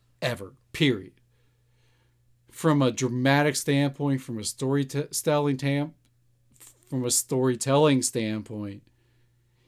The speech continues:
it usurps Slapshot, but Slapshot has its own niche in this history. But Miracle is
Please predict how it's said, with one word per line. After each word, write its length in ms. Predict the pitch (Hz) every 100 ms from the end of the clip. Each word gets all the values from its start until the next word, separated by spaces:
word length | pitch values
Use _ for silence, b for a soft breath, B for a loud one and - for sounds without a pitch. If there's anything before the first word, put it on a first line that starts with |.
| _ _ _ _ _ _ _ _
it 200 | 180 185
usurps 760 | 196 156 143 160 170 165 - -
Slapshot, 640 | 135 147 160 - 170 160
but 80 | 120
Slapshot 720 | - - 135 139 - 135 127 131 -
has 340 | 120 131 131
its 160 | 131 - -
own 640 | 131 123 123 113 101 104 - _ -
niche 560 | 113 113 110 104 - _
in 540 | 120 110 98 95 95 101 _ _ _ _ _ _ _ _ _ _ _ - 98 -
this 300 | - 110 -
history. 580 | 117 110 - 98 104 139 _ _ _ _ _ _
But 160 | 127 107
Miracle 840 | 107 135 143 165 - 147 127 131
is 600 | 147 123 113 107 104 -